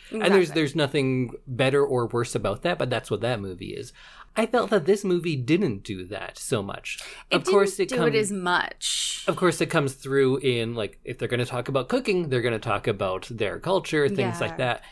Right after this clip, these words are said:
Speaker 1: But it didn't seem one that was constantly telling you, like, "Hey, look, Asians on the screen. Cool, huh?"
Speaker 2: Mm-hmm.
Speaker 1: I think we're slowly getting into that second step now.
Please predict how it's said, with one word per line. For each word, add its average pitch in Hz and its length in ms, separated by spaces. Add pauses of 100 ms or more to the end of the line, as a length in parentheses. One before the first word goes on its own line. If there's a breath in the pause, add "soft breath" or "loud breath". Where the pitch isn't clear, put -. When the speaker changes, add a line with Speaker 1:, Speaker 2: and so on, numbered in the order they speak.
(220 loud breath)
Speaker 1:
But 165 100
it 160 100
didn't 180 220
seem 156 640
one 127 380
that 123 140
was 117 320
constantly 127 640
telling 131 400
you, 190 140
like, 165 180 (180 soft breath)
"Hey, 370 180
look, 415 340
Asians 294 320
on 143 100
the 131 60
screen. 117 320
Cool, 196 280
huh?" 127 280 (200 soft breath)
Speaker 2:
Mm-hmm. 196 380
Speaker 1:
I 156 80
think 185 300
we're 160 560
slowly 135 1080
getting 123 360
into 117 400
that 110 280
second 117 520
step - 400
now. 170 300